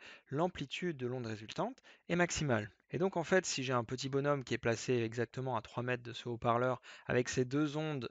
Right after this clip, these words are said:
légèrement, de périodes légèrement différentes qui se superposent, ce petit bonhomme va entendre le phénomène qu'on appelle de battement, de battement de fréquence, qui est donc une variation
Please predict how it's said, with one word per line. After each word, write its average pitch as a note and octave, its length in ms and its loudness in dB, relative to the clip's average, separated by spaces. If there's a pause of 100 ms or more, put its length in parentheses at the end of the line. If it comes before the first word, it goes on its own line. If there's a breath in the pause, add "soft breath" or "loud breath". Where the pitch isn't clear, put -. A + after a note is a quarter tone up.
légèrement, C3+ 720 2
de A#2 120 -14
périodes B2 340 0
légèrement C3 440 0
différentes B2+ 380 -2
qui - 120 -16
se - 120 -20
superposent, F#3 600 -6 (720 loud breath)
ce - 200 -6
petit D3 260 -4
bonhomme E3+ 320 2
va F3+ 260 6
entendre F3 520 -2
le B2 120 0
phénomène D3+ 600 2 (400 loud breath)
qu'on C#3 160 -2
appelle B2+ 480 6
de A#2+ 120 -10
battement, C#3+ 480 -2
de F3 80 -8
battement A2+ 360 -6
de A#2 60 -12
fréquence, - 580 -6 (100)
qui - 180 -2
est D3 80 4
donc F3+ 480 0
une B2+ 180 -4
variation D#3+ 960 0